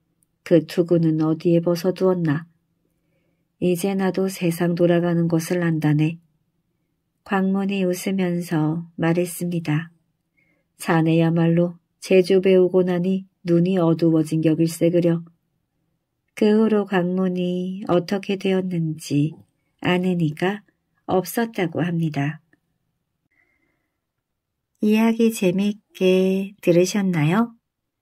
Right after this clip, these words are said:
광문자전은 조선 정조 때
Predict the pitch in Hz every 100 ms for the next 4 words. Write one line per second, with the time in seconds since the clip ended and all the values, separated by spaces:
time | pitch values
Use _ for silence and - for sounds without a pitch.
0 | _ _ _ - 208 190 214 214 214 202
1 | 196 185 180 180 185 190 - _ _ -
2 | 185 180 196 185 185 190 170 170 208 208
3 | _ 175 175 175 175 180 190